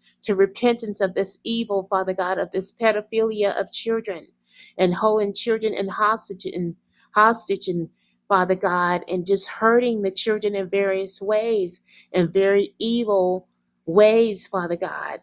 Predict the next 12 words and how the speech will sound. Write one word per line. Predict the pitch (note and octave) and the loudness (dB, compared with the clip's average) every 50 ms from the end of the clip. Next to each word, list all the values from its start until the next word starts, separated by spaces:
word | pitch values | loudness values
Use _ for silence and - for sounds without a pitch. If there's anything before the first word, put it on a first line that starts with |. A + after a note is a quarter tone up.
| _ _ | _ _
that | - F#3 D3 | -2 0 0
are | D#3 E3+ | 0 -2
extremely | - - - - - - - - G#3 G#3+ G#3+ A3 G#3 G3 F#3 F3+ - _ - | -2 -4 -6 -10 -12 -10 -4 0 2 2 2 2 2 0 0 0 -2 _ 4
overt | G3 G3+ G#3+ A3+ G#3+ - G#3+ G#3+ A3 A#3 A3+ - _ - | 6 6 6 4 2 2 2 4 4 2 0 -2 _ -4
or | F3+ F3 E3 E3 | -2 -2 -2 -2
covert, | - - - A#3 A#3+ B3 B3+ B3 - - - - - - - - - - _ _ _ _ _ _ _ _ _ _ | -4 -2 4 6 6 8 6 4 0 -6 -8 -10 -12 -14 -16 -20 -20 -20 _ _ _ _ _ _ _ _ _ _
Father | - F3+ F3 E3 E3 | 0 0 2 2 0
God, | - - E3 D3+ D3+ D3+ - - - - - _ _ _ _ _ _ _ _ - | -2 -4 -6 -8 -8 -10 -10 -10 -12 -14 -18 _ _ _ _ _ _ _ _ 0
and | F#3 F3+ F3 | 2 2 2
persecuting | - - - A3+ A3+ A#3 A#3 - G#3+ G#3+ - - B3 A3 F#3 G#3 G#3+ G#3 G3+ | -2 -2 2 2 4 4 2 0 -4 -8 -6 -6 -6 -4 -4 -4 -4 -4 -4
the | G3+ G#3 | -4 -4
children | G#3 - - B3 A#3 A#3+ A#3+ A#3 A3+ G3 - | -4 -2 0 2 2 2 2 0 -2 -6 -8